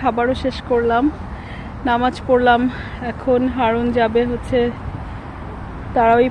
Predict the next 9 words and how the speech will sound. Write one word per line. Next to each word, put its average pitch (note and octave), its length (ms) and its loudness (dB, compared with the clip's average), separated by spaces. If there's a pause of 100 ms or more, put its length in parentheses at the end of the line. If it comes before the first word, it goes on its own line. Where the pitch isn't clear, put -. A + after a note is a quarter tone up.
পড়তে B3+ 280 2 (640)
মসজিদে। B3 480 -2
আমাদের C4+ 320 0 (680)
এই D4+ 100 0 (100)
পন্ড D4 220 6 (100)
পার্কের E4 380 2 (180)
সাথেই D#4 400 4
কিন্তু E4 240 6
মসজিদ। A3 460 0